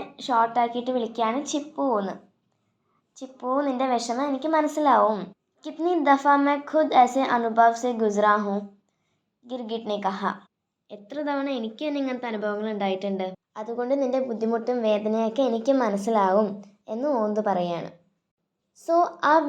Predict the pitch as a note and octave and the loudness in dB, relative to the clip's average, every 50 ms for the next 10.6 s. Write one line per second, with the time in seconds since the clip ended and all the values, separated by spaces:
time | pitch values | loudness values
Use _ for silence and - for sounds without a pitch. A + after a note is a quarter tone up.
0 | C#4 C4+ B3+ B3+ C4+ C4+ B3 A3+ A3 G3+ G3+ G3 G3 G3 G3+ G3+ A#3+ C#4 - _ | 2 2 4 6 6 4 4 4 4 4 6 6 6 6 4 4 2 2 -2 _
1 | _ _ _ - - D4 D4+ D4+ D4 D4 C#4+ D4 D#4+ D#4 D#4 - C4+ B3 A#3+ B3+ | _ _ _ -14 -8 -6 -4 -2 -2 0 0 0 -2 -2 0 2 4 4 4 4
2 | B3+ A#3+ B3 B3+ C4+ C4+ C4+ D4+ D#4 C#4+ A#3 A#3+ A#3+ A#3 A#3 A#3 A#3 A#3 A3+ A3+ | 4 4 4 4 4 2 0 -2 -2 0 4 6 6 6 6 4 0 -2 0 0
3 | A#3 C#4 D4 C#4 A#3+ A#3+ B3+ B3+ - D4+ D4 D4+ D4+ C4 B3+ B3+ B3 A#3 A3+ G#3+ | 0 0 0 2 2 2 2 4 4 4 4 4 2 -2 -2 0 2 2 2 2
4 | G#3 G3+ G3 G3+ G3+ G3+ A3 A#3+ B3+ - A3+ G#3+ G#3+ G3+ G3+ G#3 F#3+ F#3+ F#3+ G3 | 0 -2 -2 2 4 4 4 2 0 -2 -2 -2 0 2 4 6 6 4 4 2
5 | G3+ G3+ G3 G3+ G#3 G3+ F#3+ F#3+ G3 F#3+ - - - _ _ _ _ _ _ _ | 0 -2 -2 0 0 0 0 0 -2 -4 -6 -8 -12 _ _ _ _ _ _ _
6 | _ _ _ _ _ _ _ _ A#3+ A#3 A3+ B3 B3 B3 B3+ C4+ D4+ D4+ C#4+ B3+ | _ _ _ _ _ _ _ _ -10 -6 -4 -2 -2 -2 0 0 0 0 0 0
7 | A#3+ A#3+ B3+ C4+ C4+ D4 D4 C#4+ B3+ A3+ A#3 B3 C4 D4+ D#4+ D4+ D4 B3+ A#3 A3+ | 0 0 2 2 2 2 2 2 2 2 4 4 4 4 2 2 2 0 0 2
8 | A3+ A3+ A3+ A3+ A3 A#3+ A3+ A3+ A3 G3+ G3 A#3 E4 - - - - - _ _ | 0 0 0 -2 -2 -4 -4 -4 -4 -2 0 0 0 0 -2 -8 -18 -20 _ _
9 | _ _ _ _ - A3 A#3 A#3 A#3 B3 B3 - D4+ D4 C#4 C4+ C4+ B3+ B3+ B3 | _ _ _ _ -6 -2 2 2 2 2 2 0 2 4 4 4 4 4 2 0
10 | A#3 A3 A3+ G#3+ A#3 A#3 A3+ F#3 - - B3+ D4 | 0 0 0 0 0 0 0 -2 -2 -2 -4 -4